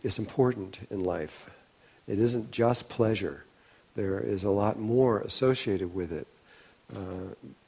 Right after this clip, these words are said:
um, sexual energy can create a human being, a baby, but it can also create anything in existence. Planets, galaxies, anything.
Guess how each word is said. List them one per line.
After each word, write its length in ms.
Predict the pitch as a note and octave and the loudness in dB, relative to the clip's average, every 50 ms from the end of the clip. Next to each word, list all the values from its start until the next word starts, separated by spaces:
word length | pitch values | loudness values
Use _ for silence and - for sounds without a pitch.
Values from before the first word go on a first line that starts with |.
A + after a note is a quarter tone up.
| _ - - - | _ -20 -20 -16
um, 320 | G2 F#2+ F#2 F2+ F2 F2 E2 D#2+ - _ _ _ _ _ _ _ _ _ _ _ _ _ _ _ _ _ _ _ _ _ _ _ _ _ _ _ _ _ _ _ _ - | -14 -12 -12 -10 -12 -12 -14 -16 -20 _ _ _ _ _ _ _ _ _ _ _ _ _ _ _ _ _ _ _ _ _ _ _ _ _ _ _ _ _ _ _ _ -8
sexual 420 | - - C3+ B2+ - - C3 A#2+ | -2 -2 -2 -2 2 2 4 6
energy 340 | B2 B2+ B2 A2 G#2+ A#2+ A2 | 6 6 6 4 2 0 0
can 200 | F#2+ G#2 G2+ F#2+ | 0 -2 -4 -4
create 340 | - - - A#2+ A#2 A#2 A2 | -6 -6 0 2 4 4 4
a 60 | G2 | 2
human 580 | F#2 A2+ B2+ A#2+ A2+ G#2 G2 F#2 F#2+ F#2+ F#2+ G2 A#2 C3+ - _ _ _ - - | 0 0 -2 0 0 -2 -4 -6 -8 -12 -16 -18 -20 -20 -20 _ _ _ -10 0
being, 440 | B2+ B2 B2+ A#2+ G2 E2+ F2 F#2 G2 | 2 4 4 4 2 0 -4 -6 -10
a 40 | |
baby, 520 | F2 F2 A2 A2+ A#2 A#2 G2 E2+ D2+ F#2 - - _ _ _ _ _ _ - - - - - _ _ _ _ _ | 0 4 4 6 6 4 2 -2 -6 -8 -14 -20 _ _ _ _ _ _ -20 -20 -20 -20 -20 _ _ _ _ _
but 180 | - A#2 A2+ G#2+ | 4 4 6 6
it 160 | G#2+ G#2 - | 4 2 2
can 140 | - G#2+ G#2 | 0 0 2
also 360 | G#2 A2 B2 A#2+ - A#2 G2 | 2 2 2 2 0 -4 -4
create 520 | F#2 - - - G#2+ G2 F#2+ F#2+ F#2 - - - - - _ _ _ _ _ _ _ _ _ _ _ _ - | -4 -6 -8 -4 -2 -2 0 -2 -2 -4 -8 -16 -20 -20 _ _ _ _ _ _ _ _ _ _ _ _ -4
anything 1160 | A#2 A2+ A2+ A2+ A2+ A2 G#2 F#2+ G2+ G#2+ G2+ - - - - A2+ G2+ G2 F#2 F2+ F2+ F#2 F2+ - - | -2 0 0 -2 -2 -2 -4 -4 -4 -6 -8 -12 -20 -8 -6 -4 -4 -4 -4 -6 -8 -12 -14 -12 -10
in 160 | G#2 F#2+ E2 | -10 -10 -8
existence. 840 | E2+ E2+ E2+ E2 - G#2 G2 F#2+ - - - - - - - - - - _ _ _ _ _ _ _ _ _ - - - - - - _ _ _ | -10 -12 -12 -10 -8 -8 -8 -8 -8 -12 -14 -20 -18 -16 -16 -16 -16 -20 _ _ _ _ _ _ _ _ _ -20 -20 -20 -20 -20 -20 _ _ _
Planets, 560 | - - A2 G#2 G#2 G2+ G2+ G2 - - - - - _ | -4 -2 0 2 2 0 -2 -6 -10 -12 -14 -14 -14 _
galaxies, 680 | - G#2 G2 F#2+ F2+ F2+ - - - F#2+ F2+ F2 - - _ - | 0 0 0 2 -2 -4 -6 -8 -8 -10 -10 -12 -16 -18 _ -8
anything. 340 | G#2+ G#2+ G#2+ F#2 - - | -8 -8 -8 -8 -12 -16